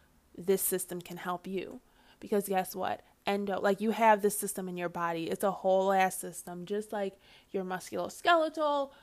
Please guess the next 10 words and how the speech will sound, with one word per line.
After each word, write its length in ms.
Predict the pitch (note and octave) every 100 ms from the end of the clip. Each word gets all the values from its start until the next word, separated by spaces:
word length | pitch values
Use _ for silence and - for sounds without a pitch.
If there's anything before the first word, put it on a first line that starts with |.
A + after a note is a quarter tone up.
| _
your 320 | F#3+ G3 F#3 F#3
neurological, 1000 | F3+ F3+ G3+ C#4+ D#4+ D#4 D4 C#4 C4+
your 180 | B3 G#3
respiratory 680 | G3+ A3+ A#3 C4 C4 B3 B3
system. 440 | B3+ B3 - A#3 -
You 160 | G#3+
got 180 | A#3 A#3
an 260 | A#3 - A#3
endocannabinoid 840 | A#3 A3+ A3+ A3+ A3 G#3+ G3 G3
system. 340 | G3 F#3 F3